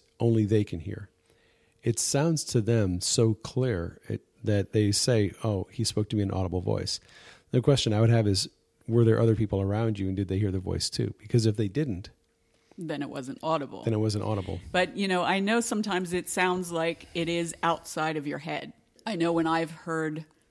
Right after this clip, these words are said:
Speaker 2: someone speak my name, for example, in the morning when I'm just waking up, I hear someone say, "Denise." And I, I believe it was an angel, but it sounded like it was actually in the room outside of me. You know, it wasn't in my head. And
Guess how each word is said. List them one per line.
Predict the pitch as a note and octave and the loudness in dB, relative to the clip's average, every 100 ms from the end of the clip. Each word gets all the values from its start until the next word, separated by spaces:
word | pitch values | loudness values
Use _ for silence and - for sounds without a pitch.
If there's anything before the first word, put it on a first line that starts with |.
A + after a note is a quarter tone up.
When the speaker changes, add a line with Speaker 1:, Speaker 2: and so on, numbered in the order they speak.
| - | -12
Speaker 2:
someone | - F3 E3+ E3 D#3+ D#3 | -4 -2 0 0 0 -4
speak | - - - E3+ - | -6 -8 -6 -8 -6
my | D#3 D#3 | -4 -4
name, | D#3+ F3+ G#3 E3 D#3+ E3 E3 | -2 -2 0 0 -2 -6 -10
for | - E3 | -10 -10
example, | D#3 D#3+ D#3 D#3 | -6 -6 -6 -6
in | - D#3 | -4 -2
the | |
morning | D#3+ E3+ E3+ D#3 | -2 -2 -2 -2
when | D3 | -4
I'm | D3+ | -6
just | D#3+ - | -8 -8
waking | D#3 D#3 D3+ D#3 | -6 -6 -4 -4
up, | D#3 - _ _ - | -4 -8 _ _ -12
I | D#3+ | -10
hear | D#3 D#3+ D3+ | -6 -6 -6
someone | - D#3 D3+ D3+ | -6 -6 -6 -8
say, | - D3+ | -6 -6
"Denise." | D3 D#3 F3 D3+ - - - - _ _ _ _ _ _ | -4 -4 -4 -6 -10 -12 -14 -14 _ _ _ _ _ _
And | D#3+ D#3 D3+ D3+ - | -4 -2 -2 -4 -4
I, | D#3 D#3 - - | -4 -4 -6 -4
I | D#3 | -4
believe | D#3+ D#3+ D#3 | -4 -6 -4
it | |
was | C#3+ D3 | -6 -6
an | D3 | -4
angel, | D#3+ F#3+ E3 D#3 | -2 -2 -2 -6
but | - E3 D#3+ | -4 -4 -4
it | - - | -6 -6
sounded | - F#3 F3 E3+ | 0 0 0 -4
like | D#3+ D#3+ E3+ | -4 -4 -4
it | - | -6
was | D#3+ D3+ E3 | -6 -6 -6
actually | D#3 - D#3+ | -6 -8 -8
in | D#3 D#3+ D#3 | -6 -4 -2
the | D3+ | -4
room | E3 D#3 D3 D3 | -4 -4 -6 -8
outside | D#3 D3 - E3+ F3+ | -8 -8 -6 -4 -4
of | - - | -8 -12
me. | C2 | -12
You | E3+ D#3+ | -10 -6
know, | D#3 | -6
it | D#3 | -4
wasn't | D#3+ D3+ E3 | -4 -2 -4
in | - D#3+ | -2 -2
my | D3+ C#3+ | -2 -6
head. | E3 D3+ D#3+ E3 _ _ _ _ _ F3+ | -6 -6 -8 -16 _ _ _ _ _ 0
And | E3+ E3 E3 | 2 2 -2